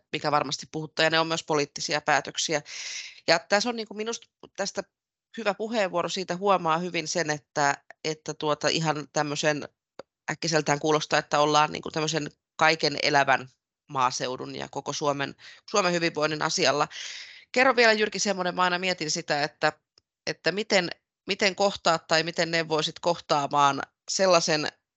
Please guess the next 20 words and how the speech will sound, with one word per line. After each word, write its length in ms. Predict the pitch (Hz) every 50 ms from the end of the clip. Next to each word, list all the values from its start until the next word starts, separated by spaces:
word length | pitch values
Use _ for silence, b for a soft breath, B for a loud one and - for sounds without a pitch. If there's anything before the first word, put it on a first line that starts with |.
| _ _ _ _ _ _ -
vaikka 240 | - 147 156 - 156
kansanedustajan, 840 | - 175 170 170 180 165 165 170 175 185 - - - 170 156 160 165
joka 380 | 175 170 - 170 151 - - _ _ _ _
meidän 260 | - 185 185 175 170 160
kanssa 340 | 160 160 160 - - 170
on 60 | 165 170
hiukan 300 | 175 170 156 - 156 160 - - -
eri 260 | - 190 180 170 160
mieltä, 440 | 147 147 147 143 139 135 - 143 135
niin 260 | 131 135 135 131 135 B B B B B B B B B
toki 260 | - 185 185 - 196
on 60 | 175 175
paljon 220 | 196 185 180 180
porukkaa, 420 | - 190 185 180 - - 165 156
ketä, 400 | 160 - 170 160 - 156 151 - - _ _ _ -
kenen 220 | - 190 170 170
mielestä 360 | 160 160 151 156 170 - -
nää 200 | 165 165 160 156
s-, 180 | 156 - - _ _ _
meidän 280 | - 170 156 151 147 143